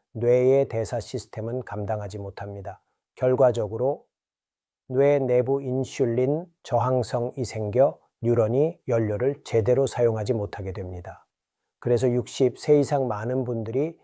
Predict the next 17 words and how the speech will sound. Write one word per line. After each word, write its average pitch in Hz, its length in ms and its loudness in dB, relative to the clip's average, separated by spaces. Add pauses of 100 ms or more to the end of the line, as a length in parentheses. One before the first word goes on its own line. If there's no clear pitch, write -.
(260)
식사 - 400 0
후 165 140 4
이런 135 260 2
경험을 107 440 -8
합니다. 90 640 -14 (800)
머리가 131 420 4
갑자기 123 440 -2
무거워지고 123 1040 0 (280)
대화를 127 460 2
기억하기 117 580 -2
어렵고 117 760 -2 (260)
방금 127 480 2
하던 117 400 0
일을 117 440 -4 (260)
잊어버리는 120 720 2
현상 110 420 -4
말입니다. 90 640 -12